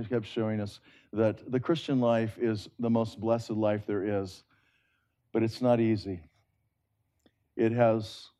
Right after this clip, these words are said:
persecution. It has trials. And really this entire, we've just looked at Jesus' trials and his suffering,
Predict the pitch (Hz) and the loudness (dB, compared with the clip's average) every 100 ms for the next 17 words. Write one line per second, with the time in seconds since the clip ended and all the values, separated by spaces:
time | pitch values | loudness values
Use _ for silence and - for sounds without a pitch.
0 | _ _ _ _ 117 107 110 120 104 - | _ _ _ _ -6 -4 -2 -2 -2 -4
1 | 95 95 _ _ _ _ _ 110 107 101 | -10 -12 _ _ _ _ _ -2 0 -2
2 | - 120 104 95 107 - - - _ _ | -2 2 2 0 -8 -16 -20 -20 _ _
3 | _ _ _ _ _ _ _ - 135 131 | _ _ _ _ _ _ _ 2 6 8
4 | 156 160 131 127 120 120 110 - 139 143 | 10 10 8 4 2 -2 -2 2 6 6
5 | 131 127 156 156 135 123 160 135 101 135 | 6 6 6 4 2 4 4 2 2 2
6 | 131 120 120 - 113 107 110 110 117 135 | 2 0 -4 -2 2 4 4 2 2 2
7 | 127 120 113 113 | 4 4 4 -2